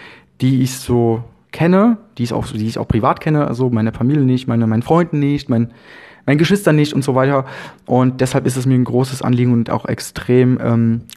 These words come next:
wichtig und freue mich auch sehr, dass du dir diese, ähm, ja, Podcast-Folge angehört hast. Und ich würde mich auf jeden Fall darüber freuen, wenn du mir eine Bewertung dalässt, wenn du mir einen netten Kommentar schreibst,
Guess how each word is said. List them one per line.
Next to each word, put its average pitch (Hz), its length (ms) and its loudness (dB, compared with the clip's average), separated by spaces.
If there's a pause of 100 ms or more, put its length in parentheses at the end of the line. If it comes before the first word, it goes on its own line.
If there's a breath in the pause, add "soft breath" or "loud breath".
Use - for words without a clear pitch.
wichtig 123 500 0 (200 soft breath)
und 131 140 2
freue 135 240 0
mich 131 140 -2
auch - 60 -6
sehr, - 120 -4
dass 113 180 -12
du 127 120 0
dir 123 280 0
diese, 120 420 0 (500 loud breath)
ähm, 113 420 0 (300)
ja, 107 180 0
Podcast-Folge 123 800 -2
angehört 127 840 0
hast. 113 320 -6 (280 loud breath)
Und 117 120 -2
ich 110 120 -6
würde 127 120 0
mich 120 140 0
auf 101 100 -8
jeden 120 120 -2
Fall 127 80 -4
darüber 113 240 -2
freuen, 113 320 -2 (260 loud breath)
wenn 139 220 2
du 190 80 4
mir 175 80 2
eine 160 100 2
Bewertung 143 520 2
dalässt, 135 500 0
wenn 131 100 0
du 135 60 4
mir 131 100 4
einen 123 80 2
netten 127 200 -2
Kommentar 131 420 -2
schreibst, - 360 -8